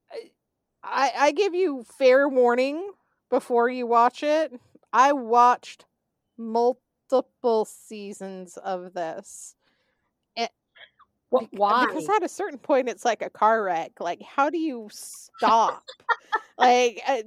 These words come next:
Speaker 1: the ca-, cars just kept piling up,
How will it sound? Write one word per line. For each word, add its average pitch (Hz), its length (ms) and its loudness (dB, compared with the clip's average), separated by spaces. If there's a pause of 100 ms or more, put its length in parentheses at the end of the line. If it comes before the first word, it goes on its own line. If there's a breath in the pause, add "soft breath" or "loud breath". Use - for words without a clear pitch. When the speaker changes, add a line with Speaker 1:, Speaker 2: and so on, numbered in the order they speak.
Speaker 1:
the 240 360 -8
ca-, 262 200 -4
cars 320 560 2
just 254 240 -2
kept 262 260 -2
piling 269 760 -2
up, 220 360 2